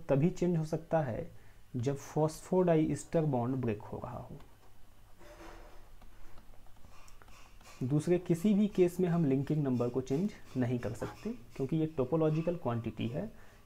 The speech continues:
ये ट्विस्ट नंबर और रिथ नंबर, ये geometrical quantity है, ये change भले हो सकता है, लेकिन linking number generally change नहीं होता है without breakage of phosphodiester bond।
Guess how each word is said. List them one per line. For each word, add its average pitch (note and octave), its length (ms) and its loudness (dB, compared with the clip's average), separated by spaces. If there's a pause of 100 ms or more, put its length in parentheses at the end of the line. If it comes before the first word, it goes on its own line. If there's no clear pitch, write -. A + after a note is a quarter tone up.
(160)
ये G3 80 6
ट्विस्ट D#3+ 340 2
नंबर G3 280 4
और G3+ 220 4
रिथ E3 200 2
नंबर, D#3 260 4
ये D#3+ 140 6
geometrical B2+ 580 2
quantity A2+ 500 -2
है, F#3+ 140 0
ये G3+ 200 4
change F3+ 280 2
भले C3 220 2
हो A2 120 0
सकता - 360 -6
है, F3 80 -2
लेकिन G#3 340 0
linking C3+ 380 2
number B2 280 2
generally A2+ 540 0
change E3+ 260 -2
नहीं E3+ 340 2
होता G#2+ 280 -2
है C#3+ 160 -4
without A#2 420 0
breakage G#2+ 300 -4
of E3 100 0
phosphodiester E3+ 680 -2
bond। G#2+ 220 -8